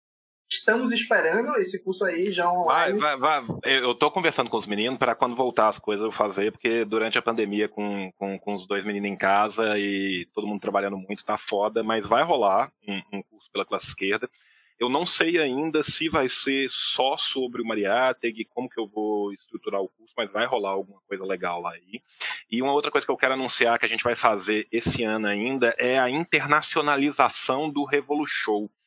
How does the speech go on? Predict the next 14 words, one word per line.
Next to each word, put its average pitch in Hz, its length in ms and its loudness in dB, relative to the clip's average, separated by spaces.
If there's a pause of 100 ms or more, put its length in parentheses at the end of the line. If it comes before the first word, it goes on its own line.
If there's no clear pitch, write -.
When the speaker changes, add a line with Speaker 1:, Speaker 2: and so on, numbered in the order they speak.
(480)
Speaker 2:
É, 98 260 0
eu 110 180 2
tô 131 380 2
em 131 420 -2
contato 113 760 0
com 107 600 -4
várias 123 260 0
pessoas 113 500 -2
da 104 240 -2
diáspora 104 600 0
latino-americana 104 1040 -2
nos 110 280 -6
Estados - 380 -2
Unidos 101 640 -8